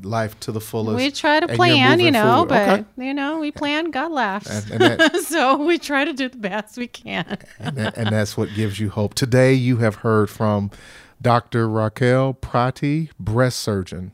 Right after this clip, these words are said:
Speaker 1: at Cancer Treatment Centers of America, Phoenix, Arizona. And today I want to salute you and thank you for the work that you do. Thank you for your commitment.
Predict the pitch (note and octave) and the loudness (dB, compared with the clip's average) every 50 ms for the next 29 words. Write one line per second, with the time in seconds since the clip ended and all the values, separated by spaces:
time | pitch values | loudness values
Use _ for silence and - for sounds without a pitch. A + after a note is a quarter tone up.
0 | _ - - F#2 F2 - - - A#2+ A#2 - - G2 - - A#2+ G#2+ G#2+ G2 - | _ -8 -6 -6 -6 -4 0 2 2 2 0 -2 -4 -2 -2 -2 0 -2 -4 -2
1 | - A2 G#2+ G#2 G2 G#2+ G2+ G2 G#2 G#2 G#2+ G#2 G#2+ G#2+ G#2 - - A2 G#2 G#2 | 0 0 2 2 0 0 0 0 0 0 2 2 2 2 0 0 -2 -4 -4 -4
2 | - - - B2 A#2 A2+ A2 G2+ - - - G#2+ G#2+ G#2 G#2 G2 A2+ G#2+ G#2+ A2 | -6 -2 0 2 2 2 2 0 -2 -2 -2 0 2 2 0 0 0 2 2 2
3 | A2 A2 A2 A2 G#2+ - - - - - - - - _ _ - G2+ G2 - - | 2 0 0 -2 -4 -10 -20 -20 -20 -20 -20 -20 -20 _ _ -8 -8 -8 -6 -6
4 | G#2 G2+ A2 A2 A2 A2 G#2+ G#2+ A2 G#2+ G#2 G2+ - - A2+ G2 G#2+ G#2+ G2+ - | -2 0 0 0 2 0 0 -2 -2 -4 -4 -4 -6 -6 -6 -4 -2 -2 -4 -4
5 | - G#2+ G2 F#2+ - A2 G#2+ G2+ - - G2+ - - G2 G2+ F#2+ F#2+ G2 G2 - | -4 -6 -6 -4 -2 -2 -2 -2 -2 -6 -8 -6 -4 -4 -4 -2 -2 -2 -4 -4
6 | - G2+ G2 - - F#2+ G#2 G#2 G2+ - - A#2 A2 G#2+ G#2+ - A2 G2+ - - | -6 -8 -8 -8 -8 -8 -6 -6 -6 -4 -2 -2 -2 -2 -2 -4 -8 -8 -6 -4
7 | A2 G2+ G2+ G#2 G2+ G2 G2 G2+ F#2+ - - G#2+ G#2+ A2+ G#2+ - A2+ A2+ G2+ | -4 -2 0 0 -2 -2 -4 -6 -8 -6 -4 -2 0 0 0 -2 -4 -6 -6